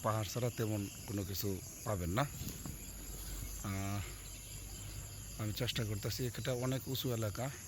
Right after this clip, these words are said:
সমতল ভূমি থেকে প্রায় আপনার <clears throat> দুইশো ফিট উপরে থেকে তোলা, তাই কারণ এখানে অনেক এলাকা, দূরের এলাকা দেখা যায়।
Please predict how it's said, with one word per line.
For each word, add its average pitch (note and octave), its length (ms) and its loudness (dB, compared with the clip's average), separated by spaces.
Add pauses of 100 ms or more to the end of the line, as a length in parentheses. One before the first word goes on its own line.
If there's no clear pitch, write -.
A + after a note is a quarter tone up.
(100)
সমতল A2 400 2
ভূমি G#2 260 2
থেকে G#2+ 440 2
প্রায় G#2+ 340 6 (1500)
আপনার F#2+ 600 2 (540)
<clears throat> A#2 400 4
দুইশো G#2+ 300 2
ফিট G2+ 180 0
উপরে G2+ 260 2
থেকে G2 260 0
তোলা, G2+ 280 0 (1400)
তাই E2+ 180 -2 (380)
কারণ G2 200 2
এখানে G2+ 260 2
অনেক G#2+ 500 4 (1040)
এলাকা, G2 300 4
দূরের G2+ 320 4
এলাকা F#2+ 240 2
দেখা F2+ 300 2
যায়। F#2+ 220 2